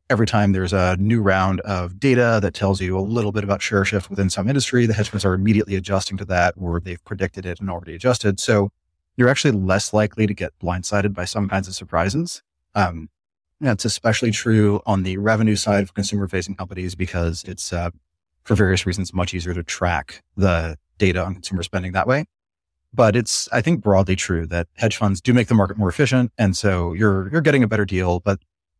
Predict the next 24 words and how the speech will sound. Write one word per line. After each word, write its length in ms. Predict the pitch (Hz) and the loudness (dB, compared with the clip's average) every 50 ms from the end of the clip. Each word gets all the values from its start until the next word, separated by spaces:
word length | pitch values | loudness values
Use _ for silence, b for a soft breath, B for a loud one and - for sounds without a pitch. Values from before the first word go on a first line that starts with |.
| _ - 98 | _ -10 -2
hedge 220 | 110 123 107 - | 0 0 0 2
funds 220 | - 123 104 101 98 | 2 2 2 4 2
are 120 | 98 98 | 2 2
not, 580 | 98 98 98 98 101 98 98 95 - _ - 110 | 4 4 2 2 2 2 2 2 0 _ -2 0
uh, 380 | 98 90 87 85 85 85 80 - - | 0 2 2 0 -2 -4 -6 -6 -2
they're 120 | 117 107 | 2 4
not 280 | 107 107 104 87 80 - | 4 4 4 2 2 0
trying 180 | - 110 98 | -2 -4 -4
to 60 | 95 | -4
figure 280 | - - 101 90 87 90 | -2 -4 -4 -2 -2 -2
out 240 | 87 87 87 - 80 | 0 0 0 -2 -4
where 140 | 87 87 82 | -8 -8 -8
the 80 | 90 | -8
stock 260 | - - 98 - - | -10 -8 -8 -8 -8
will 80 | - 82 | -10 -16
trade 240 | - - 92 85 80 | -8 -4 -4 -4 -4
in 120 | 87 87 | -6 -12
ten 240 | - - 101 90 87 | -8 -6 -6 -4 -4
years. 480 | 85 87 85 85 85 85 85 80 - - | -2 -2 0 2 2 2 0 -2 -2 0
They're 140 | 110 95 | -2 -2
trying 200 | 87 - 101 92 | -2 -2 -6 -6
to 60 | 87 90 | -6 -4
figure 260 | - 95 90 90 87 | -6 -4 -4 -2 0
out, 400 | 85 82 82 85 90 92 - | 0 2 2 0 -2 -4 -10